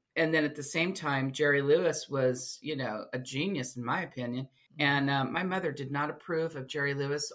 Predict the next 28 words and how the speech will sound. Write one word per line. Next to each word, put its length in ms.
or 220
Lucille 380
Ball. 480
She 160
found 280
Lucille 400
Ball 320
whiny. 600
She 160
didn't 240
like 280
it. 240
She 160
would 140
sit 180
on 120
the 60
couch 360
and 100
frown. 600
And, 480
um, 320
but 200
I 180
was 200
thoroughly 420
entertained. 460
So 280